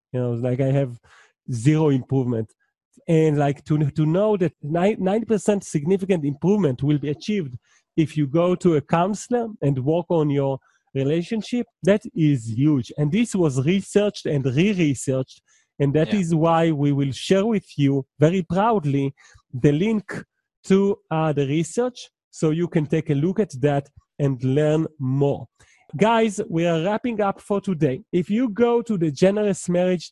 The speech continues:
Speaker 1: dot com website, you are not going to only find the bonus that explains how to do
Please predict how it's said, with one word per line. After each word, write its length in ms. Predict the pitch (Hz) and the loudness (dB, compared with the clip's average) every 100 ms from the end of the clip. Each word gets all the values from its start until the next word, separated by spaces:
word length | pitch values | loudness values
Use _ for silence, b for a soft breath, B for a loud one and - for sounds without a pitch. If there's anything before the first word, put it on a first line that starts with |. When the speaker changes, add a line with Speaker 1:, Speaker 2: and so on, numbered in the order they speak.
| - | 0
Speaker 1:
dot 260 | 151 - | 0 0
com 280 | - 147 139 | 0 0 0
website, 680 | 127 143 143 - 101 110 - | 0 0 -2 -4 -6 -6 -2
you 180 | 165 190 | 0 2
are 120 | 175 | 0
not 320 | 185 208 220 | 0 0 2
going 300 | 233 233 226 - | 2 2 0 -6
to 140 | 214 - | -6 -2
only 300 | 190 202 190 | 0 0 -2
find 500 | - 185 175 170 147 b b b | 0 2 2 0 -6 b b b
the 160 | 131 | 0
bonus 680 | 120 156 180 165 117 - - _ | 2 4 4 4 -2 -6 -14 _
that 160 | 147 151 | -2 0
explains 800 | 151 - - - 156 185 185 - | 0 -6 -10 0 2 2 0 -4
how 320 | - 175 175 165 | -2 0 0 -2
to 100 | - | -4
do 340 | 143 156 156 | 0 2 2